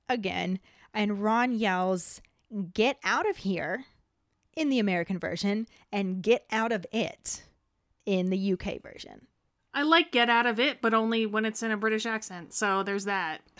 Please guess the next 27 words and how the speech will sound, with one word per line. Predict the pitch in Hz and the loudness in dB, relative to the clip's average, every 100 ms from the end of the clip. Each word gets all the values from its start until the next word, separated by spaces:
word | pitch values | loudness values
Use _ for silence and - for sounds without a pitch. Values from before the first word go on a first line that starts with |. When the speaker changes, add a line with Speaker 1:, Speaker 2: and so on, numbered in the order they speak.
| - | 2
Speaker 2:
Like, | 311 294 | 4 6
Speaker 1:
<laughs> | 277 330 285 | 4 2 6
Speaker 2:
I'm | 262 277 | 6 8
not | 254 226 | 6 4
gonna | 214 202 | -2 -6
say | - 180 170 190 | -8 -10 -8 -10
it, | - 202 | -12 -6
but | 214 202 190 277 | -4 -4 -4 -4
Speaker 1:
It | - | 0
doesn't | 403 403 370 | 0 0 -6
change | - 311 349 285 | -6 -4 -4 -2
the | 254 | -2
meaning | 220 233 262 180 147 | 0 0 0 -2 -4
of | - | -8
it. | - - - | -10 -14 -6
Speaker 2:
No, | 302 466 220 | 0 2 0
not | 226 247 | -2 -2
at | 269 | -2
Speaker 1:
Like, | 269 | -2
Speaker 2:
all. | 349 | -2
Speaker 1:
it | 330 | -2
makes | 392 - | -4 -4
perfect | - 381 339 - | -6 -4 -4 -8
sense. | - - - | -8 -10 -10
It | 233 - | -12 -8
seems | 311 311 | -8 -2
unnecessary. | 262 196 170 - 107 101 233 | -2 -2 -4 -8 -12 -12 -16